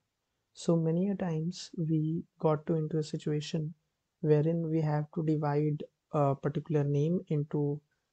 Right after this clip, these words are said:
the first name and the last name. And usually what we do is that write the name and then their title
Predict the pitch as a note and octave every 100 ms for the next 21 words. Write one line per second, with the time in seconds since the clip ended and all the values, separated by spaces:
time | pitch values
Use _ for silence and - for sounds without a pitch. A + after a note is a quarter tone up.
0 | _ D#3 D3 - D3 C#3 - D#3+ F3+ G3+
1 | E3 D3 D3+ C3+ C3+ - C#3+ C3+ - _
2 | _ _ _ _ _ _ F3 D#3 D#3 D#3
3 | D#3+ D#3+ F3 G3 F#3 E3+ F#3 E3 D#3 D3+
4 | F#3 _ _ - D#3+ - D3+ D3+ - -
5 | D3 D3 D3 D3 D#3 D3+ D3 F3 - _
6 | _ _ _ _ _ D#3+ D3+ D3+ D3 D#3
7 | D3+ D3+ D#3 - _ _ _ _ _ -
8 | - D3 C3+ C3 C#3 C3 - E3